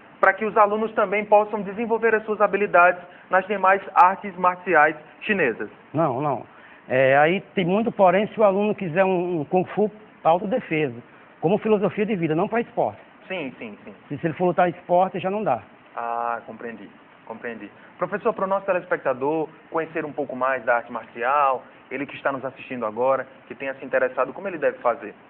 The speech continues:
Speaker 2: É, só procurar ali a, a Academia da Rua Coelho Neto, bairro Boa Vista, número quarenta, vizinha Assembleia de Deus.
Speaker 1: Tem algum telefone de contato, professor,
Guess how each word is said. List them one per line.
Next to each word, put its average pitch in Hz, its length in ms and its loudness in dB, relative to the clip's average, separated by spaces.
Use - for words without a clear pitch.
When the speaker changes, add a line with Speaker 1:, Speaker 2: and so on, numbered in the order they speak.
Speaker 2:
É, 139 300 0
só 185 80 -10
procurar 185 380 0
ali 165 180 0
a, 151 100 4
a 131 440 -2
Academia 160 600 0
da 160 120 2
Rua 147 180 -2
Coelho 151 260 -4
Neto, 170 420 -2
bairro 151 180 2
Boa 151 220 2
Vista, 165 240 -6
número 170 200 -2
quarenta, 160 440 0
vizinha 156 240 -6
Assembleia 185 320 -6
de 185 80 -10
Deus. 127 260 -8
Speaker 1:
Tem 160 100 -6
algum 147 180 -6
telefone 135 380 -2
de 123 40 -16
contato, 170 520 -4
professor, 110 500 -14